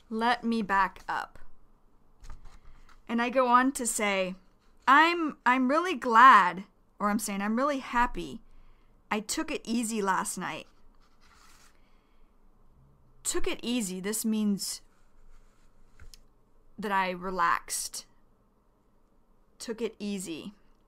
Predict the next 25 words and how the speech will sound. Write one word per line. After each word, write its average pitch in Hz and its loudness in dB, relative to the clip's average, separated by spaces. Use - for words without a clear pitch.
For 233 -6
example, 214 -4
Joe 254 2
and 320 2
I 247 4
took 226 -4
it 208 -4
easy 240 -4
on 190 -4
Saturday. 190 -2
We 254 -8
went 349 -4
to 339 -6
the 254 -2
park 233 4
and 202 -4
read 196 -2
a 190 -4
book. 185 -6
Took 233 -8
it 226 -6
easy, 185 -12
or 190 -12
just 190 -12
relaxed. - -10